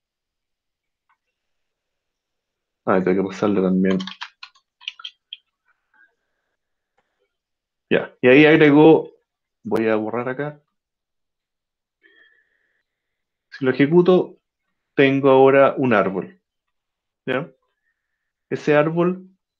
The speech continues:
tiene mil elementos, la raíz es un número, y es el quince mil setecientos ochenta y cinco.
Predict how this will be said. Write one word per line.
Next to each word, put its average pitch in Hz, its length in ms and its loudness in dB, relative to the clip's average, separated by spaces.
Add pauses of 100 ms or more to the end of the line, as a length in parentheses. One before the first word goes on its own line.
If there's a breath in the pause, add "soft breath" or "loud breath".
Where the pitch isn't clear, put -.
tiene 143 300 2
mil 143 180 -2
elementos, 196 680 -2 (920)
la 127 140 2
raíz 131 560 0
es 120 140 -10
un 123 140 -8
número, 135 480 -6 (760)
y 127 100 2
es 120 80 2
el 127 180 -2
quince 123 360 -2
mil 131 220 -2
setecientos 123 520 -6
ochenta 117 220 -6
y 117 40 -14
cinco. - 400 -10